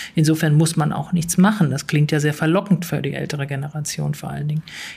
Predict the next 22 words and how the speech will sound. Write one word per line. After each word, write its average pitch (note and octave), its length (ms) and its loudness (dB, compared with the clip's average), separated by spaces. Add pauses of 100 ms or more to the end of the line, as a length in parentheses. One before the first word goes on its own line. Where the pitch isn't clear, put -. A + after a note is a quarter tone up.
Ist - 160 0
das B3 160 2
ein G#3 100 6
Konflikt, F3+ 540 0
äh, D#3+ 160 -2
den E3 160 4
Sie D#3+ 120 4
durchaus D3+ 360 -2
parallel C3+ 520 -2
sehen, E3 200 4
auch - 120 0
als C#3+ 220 0
Ärztin, D#3 600 2
was C#3+ 160 -2
auch - 180 -4
in D3+ 60 4
der C#3+ 100 2
Corona-Zeit D3+ 920 -2
jetzt C#3+ 160 -4
sich - 160 -10
abgezeichnet D#3 680 -6
hat? F3+ 180 -4